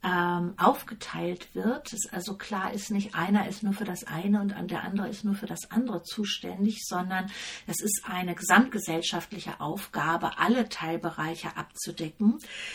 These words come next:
Es ist natürlich nicht so verstanden, dass man jeden Tag,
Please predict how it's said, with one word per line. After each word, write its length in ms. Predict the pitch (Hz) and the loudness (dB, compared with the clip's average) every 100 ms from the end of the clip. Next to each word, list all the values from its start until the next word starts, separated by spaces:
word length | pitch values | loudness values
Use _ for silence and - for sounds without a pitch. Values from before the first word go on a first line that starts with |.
| - - _ _ | -12 -16 _ _
Es 120 | 190 | 0
ist 80 | 196 | 8
natürlich 400 | 208 202 196 - | 8 8 2 4
nicht 200 | 202 202 | 2 4
so 100 | 220 | 2
verstanden, 560 | 202 196 - 180 180 175 | 4 2 6 4 4 -2
dass 180 | 170 - | -4 -2
man 140 | 165 | -4
jeden 400 | 160 170 165 156 | 0 0 0 -4
Tag, 580 | - 170 165 160 - | -2 4 4 4 0